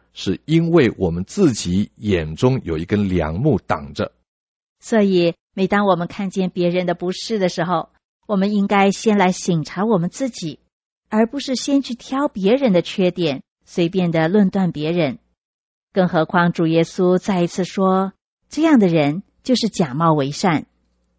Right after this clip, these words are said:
Speaker 1: 接着，耶稣在马太福音第七章第六节还说：“不要把圣物给狗，也不要把你们的珍珠丢在猪前，恐怕它践踏了珍珠，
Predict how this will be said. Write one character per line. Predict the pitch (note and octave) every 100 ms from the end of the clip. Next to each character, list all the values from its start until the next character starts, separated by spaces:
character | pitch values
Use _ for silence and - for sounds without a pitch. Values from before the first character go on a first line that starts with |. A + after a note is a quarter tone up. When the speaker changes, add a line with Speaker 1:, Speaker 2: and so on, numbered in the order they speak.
| _ _ _ _
Speaker 1:
接 | - A#2
着， | G#2 F2
耶 | G2
稣 | - G2
在 | G2+ F#2
马 | D2+
太 | F#2 E2+
福 | F#2+
音 | F2+
第 | G2 F2
七 | -
章 | F2 F#2+ F#2
第 | G#2+
六 | G2+
节 | E2+ D2+
还 | D2
说 | D2+ - D#2 D#2 _ _ _
：“不 | - B2+
要 | F3 B2+
把 | F2+
圣 | F2 - - F3 A2 C3+
物 | A#2+
给 | E2 F2 A2+ -
狗， | - E2+ D2 E2+ F#2+ _ _ _ _
也 | F2 E2
不 | -
要 | A2+ F#2+
把 | E2+ F2 E2 F2 -
你 | F#2 D#2
们 | D#2+
的 | F2
珍 | - D3+ D3
珠 | C#3+ C#3+ C#3+ - _ _ -
丢 | D3+ D3
在 | C3+ F#2+
猪 | - - G2+
前， | - D#2 C2+ _ _ _
恐 | - D#2
怕 | F2+
它 | F2 E2+ _
践 | - E3 F2
踏 | D#2 F2
了 | D#2
珍 | - F2+
珠， | - F2+